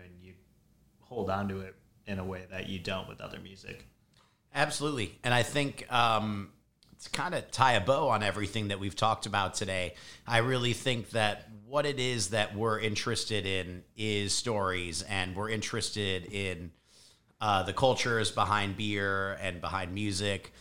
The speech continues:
Speaker 2: and getting these stories out of people of why it is that they do what they do, what's important to them, uh, is really what, um, you can expect to hear from us in the future.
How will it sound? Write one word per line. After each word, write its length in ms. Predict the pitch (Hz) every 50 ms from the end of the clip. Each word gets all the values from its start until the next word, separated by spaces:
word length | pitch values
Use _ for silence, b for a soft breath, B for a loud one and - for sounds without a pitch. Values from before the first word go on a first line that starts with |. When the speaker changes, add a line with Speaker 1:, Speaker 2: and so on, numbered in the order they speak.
| B B B B B B _
Speaker 2:
and 640 | 113 110 107 101 98 98 95 95 92 92 92 90 - - - _ _ _ _ _ _ _ 131
getting 280 | 117 120 139 143 139 135
these 160 | 131 123 -
stories 440 | - - 135 120 120 117 113 107 92
out 200 | 107 104 101 98
of 100 | 95 98
people 720 | - - 110 95 - 101 101 98 95 95 92 92 92 90 - -
of 280 | 98 98 95 85 90
why 260 | 104 117 123 123 117
it 100 | 113 107
is 220 | 107 107 104 92 92
that 160 | 107 101 -
they 140 | - 101 95
do 220 | 90 107 110 110 110
what 200 | 104 101 101 -
they 120 | 107 104
do, 340 | 101 104 107 107 104 104 101
what's 260 | 95 92 98 92 -
important 460 | - 98 87 - - 117 113 110 110 104
to 40 | 98
them, 380 | 98 98 95 95 95 92 92 B B B B B B B B B _ -
uh, 340 | 117 110 107 104 98 98 104 -
is 180 | 123 117 98
really 220 | 123 156 170 165 156
what, 340 | 135 120 123 123 120 - - - - - _ _ _ _ -
um, 580 | 117 113 104 101 98 98 95 95 95 95 98 -
you 160 | - 117 113 101
can 140 | - 110
expect 460 | 104 95 - - - 120 110 - - -
to 80 | - 98
hear 180 | 95 110 107 95
from 220 | - 120 110 98
us 220 | 90 90 - -
in 100 | 98 92
the 80 | 92 90
future. 580 | - - 104 104 98 - - 104 95 87 85